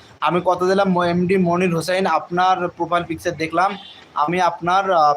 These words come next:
পেজে ঘুরে আস-, আহ, আপনার, আহ, YouTube চ্যানেলে ঘুরে আসবো ইনশাল্লাহ, কথা দিলাম। তারপরে হুসাইন আহমেদ, "তুমি কে ভাই, কোন চিড়িয়াখানা থেকে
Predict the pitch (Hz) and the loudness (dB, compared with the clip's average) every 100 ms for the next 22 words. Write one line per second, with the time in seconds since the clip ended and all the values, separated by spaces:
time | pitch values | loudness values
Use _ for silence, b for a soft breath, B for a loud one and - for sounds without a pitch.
0 | 156 165 175 170 156 170 170 151 156 143 | 0 -2 -2 -4 -2 2 2 2 2 2
1 | 147 160 175 165 139 127 113 - - - | 0 -2 -2 2 2 2 -2 -8 -20 -4
2 | 175 180 190 180 180 165 160 170 156 180 | -2 -2 -2 0 0 0 0 0 2 0
3 | 185 170 - 190 156 139 95 - - 156 | 0 0 0 2 2 0 -2 -6 -4 -4
4 | 180 160 170 208 - - - - - - | -2 0 0 -2 -12 -20 -20 -20 -20 -20
5 | - - - 147 170 175 165 147 147 190 | -20 -12 -4 -2 0 0 0 -2 0 0
6 | 208 202 170 170 160 180 - 180 185 190 | 2 0 2 2 2 -2 -2 0 2 2
7 | 202 196 190 - 196 190 160 156 160 185 | -2 -6 -10 -6 0 2 2 2 2 0
8 | 190 - 180 185 202 196 - 190 196 180 | -4 -6 0 2 2 -2 -4 -2 0 0
9 | 180 180 175 160 180 190 | 0 -2 -4 -4 -2 -2